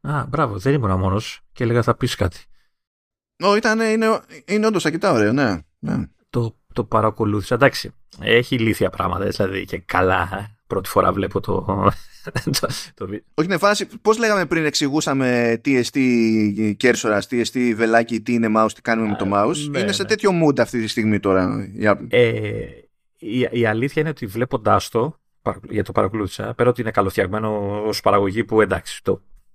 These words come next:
Speaker 1: είναι αναμενόμενο από την Apple, έτσι, εντάξει, οκ. Ε, πέρα από τα ηλίθια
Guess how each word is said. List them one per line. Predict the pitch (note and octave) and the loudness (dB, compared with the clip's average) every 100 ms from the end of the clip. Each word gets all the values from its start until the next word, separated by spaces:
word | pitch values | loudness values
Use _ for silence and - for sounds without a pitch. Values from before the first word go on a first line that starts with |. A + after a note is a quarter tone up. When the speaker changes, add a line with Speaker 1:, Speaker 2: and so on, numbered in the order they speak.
| - | -8
Speaker 1:
είναι | - | -2
αναμενόμενο | F#2 F#2 F#2 F2+ F2 | -2 0 0 0 -2
από | E2+ | -4
την | F#2+ | 0
Apple, | F#2 F#2 | 0 0
έτσι, | - - | -2 -2
εντάξει, | - - - - A2 | -4 -4 -6 -4 -4
οκ. | G#2 - A2 F3+ - - _ | -2 0 0 -2 -10 -20 _
Ε, | - G#2 G#2 G#2 G2+ G2+ - - | -6 -2 0 -2 -4 -8 -10 -6
πέρα | C3+ C#3 | 0 0
από | |
τα | C3+ | 2
ηλίθια | A#2 G#2+ A2 - G2 F2+ F2 E2+ E2+ | 2 2 0 2 0 0 -2 -4 -6